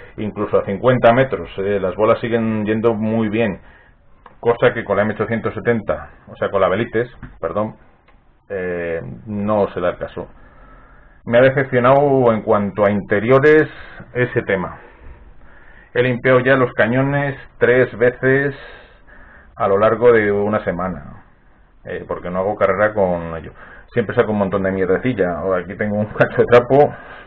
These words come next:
de la última limpiada y la verdad que es una pasada. Yo no sé dónde sale tanta mierdecilla negra y, y que, que afecta, pues, a que la escopeta no funcione bien. No sé cuánto va a durar este proceso de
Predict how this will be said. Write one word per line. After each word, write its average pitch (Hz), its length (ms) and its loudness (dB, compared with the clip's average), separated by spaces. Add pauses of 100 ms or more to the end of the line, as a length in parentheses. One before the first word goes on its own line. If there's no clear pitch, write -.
(640)
de 98 120 -6
la 101 80 2
última 104 280 -2
limpiada 120 420 6 (560)
y 98 520 -4
la 85 120 2
verdad 85 200 0
que 98 60 -4
es - 60 -6
una 107 120 2
pasada. 104 400 2
Yo 98 100 -2
no 101 80 -2
sé 110 80 -4
dónde 104 220 0
sale 98 180 2
tanta 101 420 2
mierdecilla 107 800 0 (340)
negra 123 800 2
y, 113 80 -10
y 82 600 -12
que, 80 280 -18
que - 80 -6
afecta, - 440 -2
pues, 107 220 -4
a 92 160 0
que 90 240 -8
la 90 140 -6
escopeta 98 400 -4
no 107 120 -2
funcione 95 340 -6
bien. 98 280 -4
No 104 120 -2
sé 110 160 -6
cuánto 104 340 -2
va 101 80 4
a 101 40 2
durar 104 200 2
este 104 320 -4
proceso 101 460 0
de 90 180 -4